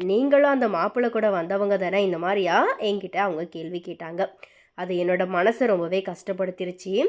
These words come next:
அதனால, "நானே உங்களை கல்யாணம் பண்ணிக்கிறேன்னு" சொன்னேன். அதோட எனக்கு அந்த பெண்ணோட தைரியமும் மனசும் பிடிச்சிருந்துச்சு. அதனால நாங்க ரெண்டு வீட்ல சம்மதம் இல்லாம தான் திருமணம் செஞ்சோம். இந்த மாதிரியா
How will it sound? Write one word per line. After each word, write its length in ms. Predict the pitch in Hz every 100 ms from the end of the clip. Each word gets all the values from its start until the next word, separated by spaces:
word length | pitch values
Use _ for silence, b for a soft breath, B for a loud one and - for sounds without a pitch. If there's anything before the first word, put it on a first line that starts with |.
| 480 b b b
அதனால, 760 | 175 190 254 202 277 196 247 302
"நானே 460 | 175 170 180 208 269
உங்களை 240 | 277 262
கல்யாணம் 460 | 247 214 226 240 233
பண்ணிக்கிறேன்னு" 480 | 214 185 175 160 175
சொன்னேன். 480 | - 165 190 - b b b b
அதோட 400 | 269 311 370 254 269 -
எனக்கு 320 | 269 262 254
அந்த 220 | 247 240 240
பெண்ணோட 540 | 349 392 427 349 254
தைரியமும் 640 | 220 214 277 302 226 202 202
மனசும் 380 | 147 156 185 185
பிடிச்சிருந்துச்சு. 580 | 170 160 165 160 160
அதனால 600 | 208 - 175 185 214 190
நாங்க 280 | 233 190 175
ரெண்டு 300 | 180 185 226
வீட்ல 320 | 247 240 220
சம்மதம் 440 | 220 196 190 202 214
இல்லாம 460 | 180 175 220 233
தான் 180 | 185 190
திருமணம் 400 | 190 175 165 175 170
செஞ்சோம். 320 | 165 180 180
இந்த 160 | 165
மாதிரியா 300 | 165 160 160